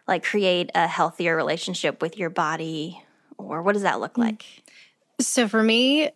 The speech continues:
Speaker 2: the biggest thing that disconnects me from my body is shame. It just, it always will and always has. I, I pray it always won't. <laughs> I know, I hate saying that, but I, I probably al-, always struggle with this. And, you know, but it always comes back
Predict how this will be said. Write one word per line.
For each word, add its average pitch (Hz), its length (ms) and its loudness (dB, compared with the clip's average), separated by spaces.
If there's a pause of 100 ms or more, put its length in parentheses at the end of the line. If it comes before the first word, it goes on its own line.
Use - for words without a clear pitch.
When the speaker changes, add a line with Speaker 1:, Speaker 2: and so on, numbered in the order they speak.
(280)
Speaker 2:
the 220 160 4
biggest 214 400 2
thing 226 160 4
that 202 100 4
disconnects 190 580 0
me 180 100 0
from 185 200 0
my 185 120 2
body 175 360 2
is 175 80 -2
shame. - 500 -2 (440)
It 202 160 2
just, 190 240 0
it - 160 2
always 202 580 4
will 185 300 4
and 180 160 0
always 185 320 2
has. 175 580 0
I, - 360 0 (100)
I 208 120 2
pray 208 260 4
it - 100 2
always 180 260 2
won't. 180 220 2
<laughs> - 40 4
I 254 520 4
know, 247 100 4 (380)
I 247 60 6
hate 254 240 2
saying 220 140 4
that, 208 200 2
but - 180 2 (380)
I, 226 160 6 (460)
I 202 100 0
probably 240 240 6
al-, 277 320 4
always 277 260 4
struggle - 300 -2
with - 160 -2
this. - 300 -4
And, 202 360 0 (200)
you 226 80 6
know, 190 300 2 (480)
but 202 300 2
it 220 120 6
always 233 280 6
comes 240 220 2
back 180 380 0